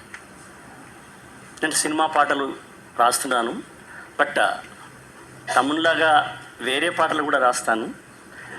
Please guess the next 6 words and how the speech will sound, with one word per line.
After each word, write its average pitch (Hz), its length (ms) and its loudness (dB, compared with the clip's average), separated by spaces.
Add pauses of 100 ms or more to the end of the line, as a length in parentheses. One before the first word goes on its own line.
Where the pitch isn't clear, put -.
(1800)
రెండు 180 540 0 (480)
జమిలిగా 226 560 2
రాసేటువంటి 190 600 2
కవులలో 180 460 2
నేను 156 300 0
ఒకడిని. 113 380 -2